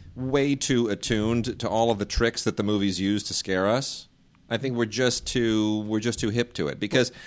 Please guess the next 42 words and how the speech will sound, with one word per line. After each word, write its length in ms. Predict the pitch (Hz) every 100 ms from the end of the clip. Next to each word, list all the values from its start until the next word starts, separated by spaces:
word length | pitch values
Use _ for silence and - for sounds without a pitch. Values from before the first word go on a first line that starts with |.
| - -
th-, 340 | 147 147 151
there, 240 | 151 160 135
there, 160 | 160
the 240 | 151 135 151
movies 320 | 196 262 220
give 160 | 160
you 80 | 131
two 200 | 120 139
emotional 500 | 120 117 107 101 107
reactions. 440 | 95 90 87 - 90
There 120 | 110
are 40 |
either, 220 | 113 117
either 300 | 117 113 110
there 220 | 98 104 98
is, 180 | 98
there 180 | 98 95
is 100 | 92
a, 100 | 92
there 220 | 90 95
are 40 | 87
visceral 420 | 87 143 - 151
reactions, 600 | 143 139 131 127 131 123
or 220 | 117 117
there 140 | 110 107
are 140 | 107
more 220 | 104 104
genuine 400 | 95 92 98 98
emotional 460 | 92 90 87 - 87
reactions. 580 | 82 78 71 - - -
And 200 | 107 107
visceral 360 | 151 226 165
reactions, 640 | 107 92 90 90 - 92 98
you 60 |
don't 200 | 101 120
actually 320 | 90 104 - 101
have 240 | 98 98
to 80 | 101
get 240 | 90 104
me 100 | 104
to 80 | 90
care. 520 | - - 107 80 -